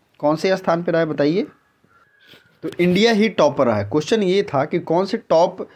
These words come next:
स्थान पे है, ठीक है, इंडिया ही है। आगे बढ़ते हैं, छठी एलीट राष्ट्रीय मुक्केबाजी चैंपियनशिप में लवलीन बोर्गोहेन, ये मुक्केबाज हैं,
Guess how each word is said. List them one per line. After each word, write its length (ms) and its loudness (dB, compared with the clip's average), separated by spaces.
स्थान 440 0
पे 180 0
है, 360 -4
ठीक 200 -4
है, 140 2
इंडिया 280 4
ही 200 0
है। 280 -10
आगे 220 2
बढ़ते 260 0
हैं, 140 -2
छठी 340 0
एलीट 680 0
राष्ट्रीय 440 0
मुक्केबाजी 460 0
चैंपियनशिप 440 -2
में 80 -2
लवलीन 420 2
बोर्गोहेन, 400 2
ये 120 2
मुक्केबाज 520 0
हैं, 220 -2